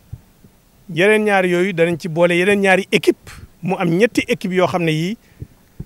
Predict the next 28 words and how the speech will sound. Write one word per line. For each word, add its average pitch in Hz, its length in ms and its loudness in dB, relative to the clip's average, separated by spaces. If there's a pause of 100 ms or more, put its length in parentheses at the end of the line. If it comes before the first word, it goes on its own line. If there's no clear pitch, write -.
(180)
ñooy 180 540 2
sóoru 247 560 6 (760)
juróomi 202 360 4
forage 143 400 -2 (100)
yi. - 60 -14 (1040)
Suñ 226 340 -2
ko 226 160 2
liggéeyee, 180 580 4 (720)
xalaat 180 240 4
nañ 180 200 0
ne 156 80 4
fekk 220 340 0
ginnaaw 185 260 2
suba, 160 360 0
su - 160 -8
amul 175 240 -2
benn 214 240 2
accident 165 500 -2 (640)
ci 180 120 -6
diggante 175 420 2
bi, 143 180 -8 (1900)
ñi 175 320 -2
juróomi 196 300 6
forage 165 420 2
yi 170 120 -4
danañ 160 320 0
ko 165 120 -2
réparer, 156 520 0